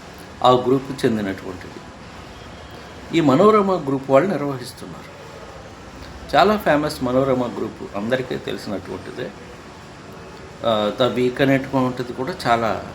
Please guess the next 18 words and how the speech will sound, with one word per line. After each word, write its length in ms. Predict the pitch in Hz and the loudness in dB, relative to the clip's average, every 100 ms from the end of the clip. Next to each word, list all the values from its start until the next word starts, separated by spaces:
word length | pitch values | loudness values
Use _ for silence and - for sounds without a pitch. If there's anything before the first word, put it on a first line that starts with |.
| - - - | -14 -6 4
ఫేమస్. 480 | 113 123 110 - - - - - - - - - - - - - - - - - - - - | 4 4 0 -6 -10 -12 -12 -12 -12 -14 -16 -16 -16 -16 -16 -16 -16 -16 -16 -16 -16 -16 -4
ఏషియాస్, 600 | 123 139 139 160 156 156 | 6 6 6 4 4 4
ఆ, 1200 | 139 127 117 107 95 107 - - 117 107 101 95 95 | 4 4 4 4 2 -2 -4 -4 -2 0 0 0 0
one 120 | 143 | 2
of 100 | 175 | 2
the 160 | 165 131 | 2 2
largest 920 | 98 104 135 139 - 156 - 139 104 | 2 6 6 6 0 -4 -4 -4 -2
English 720 | 123 127 135 - - - - | -2 -2 -4 -6 -12 -12 -4
weeklies 760 | 123 131 131 98 - - - 113 | -2 -2 -4 -4 -8 -12 -10 -6
అని 120 | 117 117 | -4 -2
చెప్పచ్చు. 540 | - - - - - - - - - - - - - - - - - - - - 123 | -2 -4 -12 -14 -14 -16 -16 -16 -16 -16 -16 -16 -16 -16 -16 -16 -16 -16 -16 -6 6
వాళ్ళు 460 | 160 185 156 151 120 | 8 8 6 0 0
గత 100 | 139 | 0
సంవత్సరం 400 | 180 208 214 214 | 0 -2 0 4
కూడా 160 | 202 | 4
నిర్వహించారు 640 | 202 151 170 175 170 151 120 | 4 2 2 0 -2 2 4
art 420 | 101 123 - 147 | 6 4 2 0
and 140 | 135 | 0